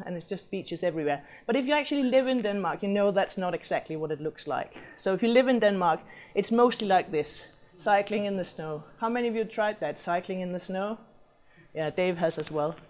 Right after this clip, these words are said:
It's not the most pleasant thing in the world, but it gets you from A to B.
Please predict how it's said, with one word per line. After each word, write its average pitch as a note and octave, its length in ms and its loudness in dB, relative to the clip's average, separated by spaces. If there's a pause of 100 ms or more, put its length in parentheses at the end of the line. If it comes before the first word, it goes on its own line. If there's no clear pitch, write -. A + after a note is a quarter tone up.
(420)
It's C#4 180 0
not D4 200 0
the B3+ 60 2
most C4 320 6
pleasant A3+ 360 2
thing E3+ 200 -2
in D#3 120 -2
the C#3+ 80 -4
world, D3 420 0 (220)
but G3+ 200 -4
it G3 160 -2
gets A3+ 260 6
you G3 120 0
from G3+ 220 0
A F#3 120 4
to F#3 140 -2
B. D3 280 -2